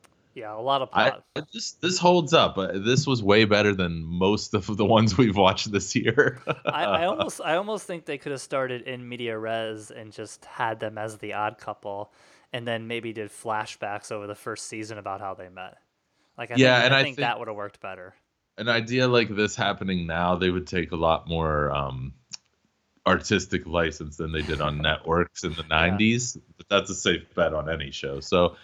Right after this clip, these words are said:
Speaker 2: I think for the time and space and, uh, for this month's theme, this one
Speaker 1: Mm.
Speaker 2: was good.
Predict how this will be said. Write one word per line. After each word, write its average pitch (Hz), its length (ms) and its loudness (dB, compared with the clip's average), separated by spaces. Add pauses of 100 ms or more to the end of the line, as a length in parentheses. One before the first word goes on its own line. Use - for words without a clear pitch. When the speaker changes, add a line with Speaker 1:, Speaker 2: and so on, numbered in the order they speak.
(300)
Speaker 2:
I 123 120 6
think 131 220 6
for 131 100 0
the 123 140 4
time 120 320 4
and 107 100 0
space 120 540 2
and, 95 460 2
uh, 95 220 8
for 95 160 -2
this 98 240 0
month's 110 340 -2
theme, 131 400 2 (520)
this - 120 -8
one 135 100 6
Speaker 1:
Mm. 143 40 6
Speaker 2:
was 131 140 4
good. 110 360 6